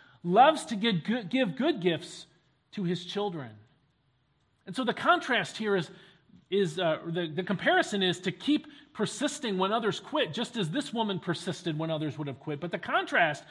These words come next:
between the two types of officials, those who have the power to make the decisions, couldn't be stronger. The unjust judge doesn't care about anybody.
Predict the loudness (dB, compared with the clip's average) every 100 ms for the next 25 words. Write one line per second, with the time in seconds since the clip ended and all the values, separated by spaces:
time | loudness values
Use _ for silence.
0 | -14 -8 -4 -2 -2 -2 -2 0 2 2
1 | 2 -6 -2 0 -2 -6 -20 -10 -8 -4
2 | 0 0 0 -2 2 2 2 -4 2 2
3 | 2 2 4 4 4 -2 -4 -4 -4 -4
4 | -4 -6 -6 -8 -6 -4 -4 -4 -4 -6
5 | -12 -20 _ -16 -10 -6 -4 -4 -6 -10
6 | -16 _ _ _ _ _ _ _ _ _
7 | _ 2 2 4 0 2 2 2 2 0
8 | 0 0 0 2 2 0 -2 -4 -8 -12